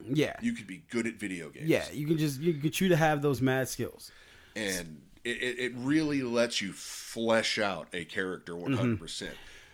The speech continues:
Speaker 2: And really, character creation is the most daunting part of the
Speaker 1: Of the
Speaker 2: system.
Speaker 1: game. Yeah, 'cause once the character's built, then you just kinda, you just kinda go for it. Um,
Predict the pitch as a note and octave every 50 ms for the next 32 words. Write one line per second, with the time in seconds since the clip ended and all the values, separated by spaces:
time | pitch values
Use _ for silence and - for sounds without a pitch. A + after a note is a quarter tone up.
0 | - _ _ - - _ _ _ _ _ _ _ - A2+ G#2+ G2+ G2+ A#2+ C3 G#3
1 | B3 B3+ G#3+ E3 A#2 A#2 - C#3+ E3+ E3 D#3 - D3 C#3 C#3 - B2+ B2 A#2 A#2+
2 | B2+ B2 A#2 - A2+ G#2 G#2 A2+ A#2+ A#2 G#2+ F2+ F#2 F#2 - F2 F#2+ F2 F#2 A2
3 | B2 C3 C#3+ C#3+ C#3 C#3+ C#3+ - A2 G#2 G#2+ A2+ A2+ G2+ - - F2+ E2+ E2 G#2+
4 | G2+ G#2+ A2+ A2 F#2+ - G2 G2 F#2+ F2 - - A2 G#2+ F#2 - - _ D#2 F2
5 | E2 A#2+ C#3+ C#3+ C#3+ C3+ C#3+ B2 B2+ B2 A#2 A2+ A#2+ B2 A#2+ C3 G3 F3 F3+ A3+
6 | C#4 C4+ - - A3+ F3+ - F3 F#3 F#3 F3 D#3 D#3 C#3+ B2 G#2+ G#2 B2+ C3 D3
7 | C#3 A#2+ B2+ D3+ E3+ F3 D#3 C#3+ B2+ C3 B2+ A2+ - - C3+ A#2 A2+ G#2+ G#2 G2+
8 | G2 G#2 A2+ B2+ C3+ B2+ - E3 D3+ C3 A2 F#2 G2 G2+ G2+ - - D2 - -
9 | B1+ - - - - - - - - - - - _ _ - A#2+ B2 A#2+ A#2 A2+
10 | A2 A2 G#2+ G#2 G#2 F#2+ F2+ F2+